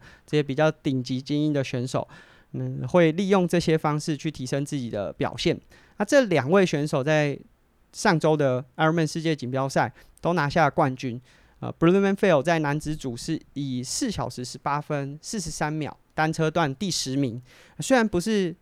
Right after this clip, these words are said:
特别快，可是他下车之后的跑步延续得非常好，速度维-，维持得非常好，所以或许单纯从单车单项看起来，你可能会觉得说，诶，K D X做的这台车真的有这么厉害吗？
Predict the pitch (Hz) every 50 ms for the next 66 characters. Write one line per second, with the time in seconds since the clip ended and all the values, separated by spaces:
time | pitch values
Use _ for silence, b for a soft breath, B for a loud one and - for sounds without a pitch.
0 | _ _ _ - - - 156 143 147 - - - 175 - - b b b b b
1 | b - 156 147 175 214 208 196 208 - 233 190 180 185 180 165 180 180 170 156
2 | 147 - 143 123 117 - 160 143 123 131 147 _ _ _ - _ - _ _ _
3 | _ - - - - 165 151 156 151 165 160 - 202 175 160 147 - - 170 165
4 | 156 165 135 135 143 131 120 117 - 170 156 156 165 160 151 139 - - 135 -
5 | - 160 143 143 - 151 147 143 139 156 151 147 147 123 127 123 135 - B B
6 | B B B B - - 160 139 123 b b b b b b b b b b -
7 | - 320 339 - - - 151 123 - - 180 180 190 - 170 147 135 139 - -
8 | 143 131 131 131 135 139 139 151 - _ _ _ 180 180 185 196 185 185 175 175
9 | 175 180 190 160 143 143 - - 202 175 151 - - - 131 110 104 92 107 120
10 | B B B B B B B B _ 139 131 135 131 127 127 - - 160 147 139
11 | 143 143 151 208 226 220 - 151 147 151 147 - 160 156 - - 226 254 240 -
12 | _ _ - - 226 220 214 190 185 - - - 202 190 175 175 185 175 175 156
13 | 156 - 170 170 170 165 170 160 143 127 - 180 170 160 147 170 151 143 - 175
14 | 156 139 139 127 120 131